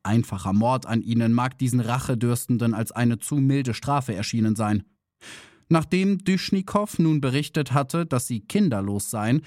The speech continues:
haben ihre Verfolger über sie selbst das Todesurteil ausgesprochen. Dyschnikow war ausersehen, es zu vollstrecken.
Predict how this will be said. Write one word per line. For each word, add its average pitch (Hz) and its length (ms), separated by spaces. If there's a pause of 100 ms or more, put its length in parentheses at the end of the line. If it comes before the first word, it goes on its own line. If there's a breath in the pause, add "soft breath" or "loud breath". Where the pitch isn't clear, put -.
(360 loud breath)
haben 160 260
ihre 147 180
Verfolger 135 640
über 147 260
sie 151 160
selbst 117 680
das - 220
Todesurteil 95 840
ausgesprochen. - 880 (760)
Dyschnikow 170 760
war 120 280
ausersehen, 113 800
es - 240
zu 104 100
vollstrecken. - 800